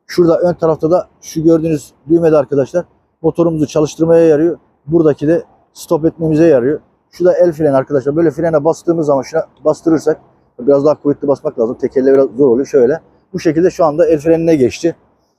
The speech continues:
Aynı şekilde sağ tarafta da yani önden de arkadan da el freni var. Burada elciğimizde arkadaşlar gaz ayarı yok. Gazı buradan ayarlıyoruz. Buradan gaz veriyoruz. Motorumuz, A T V'miz bu şekilde hareket etmiş oluyor. Gaza bastığınız zaman gidiyor. Zaten kullanımı kolay, basit.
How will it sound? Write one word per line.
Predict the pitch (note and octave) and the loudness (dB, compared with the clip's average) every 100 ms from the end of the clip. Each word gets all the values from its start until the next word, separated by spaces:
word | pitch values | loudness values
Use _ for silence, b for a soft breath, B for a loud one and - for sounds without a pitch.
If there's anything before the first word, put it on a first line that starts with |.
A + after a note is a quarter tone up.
| _ _ _ _ _ _ | _ _ _ _ _ _
Aynı | E3 E3+ | -2 -2
şekilde | C3+ D3+ C#3+ D#3+ | 0 0 2 0
sağ | C#3 D#3+ | 0 -4
tarafta | D3+ D3+ C3+ C3+ | -2 -2 -2 0
da | B2+ | 2
yani | D3+ C#3 | 2 0
önden | E3+ E3+ E3+ D3+ | -2 0 0 0
de | |
arkadan | D3 D3+ E3 D#3 | -2 0 0 0
da | C#3 D3 | 0 0
el | D3+ | -2
freni | - E3 E3 | 0 0 2
var. | D3+ - _ _ _ - | 0 -4 _ _ _ -4
Burada | D#3 E3 E3 | 0 0 0
elciğimizde | E3+ D#3 D3 D#3+ D3 D#3 | 2 0 0 -2 -2 -2
arkadaşlar | C#3 D3+ C3+ B2 | -2 -2 -2 -2
gaz | A2+ C#3+ D3+ | -2 -2 0
ayarı | D#3 D#3 D3+ | 2 2 2
yok. | E3 - - _ - | -2 -4 -18 _ -2
Gazı | E3+ D#3 D#3 | -2 0 0
buradan | D#3 D#3+ | 0 2
ayarlıyoruz. | D#3 C3+ A#2+ B2+ | 2 2 -2 -4
Buradan | D#3 D#3 | -4 -4
gaz | D#3+ D#3 D3+ | -2 -2 0
veriyoruz. | C#3 E3 | -2 -2
Motorumuz, | D3+ D3 D3 D#3+ D#3+ _ _ _ _ - | -4 -2 -2 -4 -8 _ _ _ _ -2
A | E3 | 0
T | D#3+ C#3+ | 2 0
V'miz | C#3+ E3+ - _ _ _ _ - | 0 -6 -14 _ _ _ _ -16
bu | D#3+ | -6
şekilde | D3 C#3 D#3+ | -2 0 0
hareket | C#3+ D#3 D3 D3+ | 2 -2 -2 -4
etmiş | D3 C3 D3+ | -6 -8 -2
oluyor. | A#2+ C#3+ - _ - | 2 2 -2 _ -6
Gaza | D3+ D3+ | 0 0
bastığınız | D#3 - D#3+ | 0 -2 -4
zaman | D3+ D#3 D#3 | -2 -2 -2
gidiyor. | D3 C#3 | -2 0
Zaten | C3+ - B2+ | 0 -2 -6
kullanımı | - D3 C3+ A#2 | -2 -2 -2 -2
kolay, | D#3 C3 A#2+ | 0 0 0
basit. | C#3 C#3+ | -4 -6